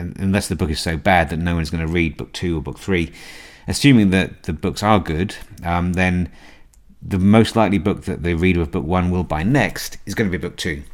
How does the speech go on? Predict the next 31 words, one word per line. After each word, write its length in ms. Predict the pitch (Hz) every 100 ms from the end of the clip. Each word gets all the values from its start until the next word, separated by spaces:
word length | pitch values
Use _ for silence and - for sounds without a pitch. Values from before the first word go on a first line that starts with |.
| - - - - - - - -
So 220 | - 117
we 100 | 123
need 160 | 156 143
to 80 | 110
work 240 | 113 98
out 120 | 98
a 20 |
model 600 | 92 104 117 95 82 87 - - - - -
that 120 | 101
enables 380 | 104 110 107 101
us 140 | 92
to 80 | 95
work 260 | 95 90 98
out 460 | 92 85 - - -
what 600 | - 98 110 - - - -
the 100 | -
value 520 | 92 113 117 104 98 80
of 140 | 80
that 220 | 92 -
first 280 | - 85 -
sale 240 | 104 90
is. 160 | 73 76
Because 280 | - - 98
if 80 | 120
it's 140 | 113
not 460 | 113 151 113 - -
two 160 | 117
ninety-nine, 720 | 95 82 - 107 98 73 80 113 - - - -
um, 340 | - 92 92 92
if 120 | 104
it's 240 | 107 -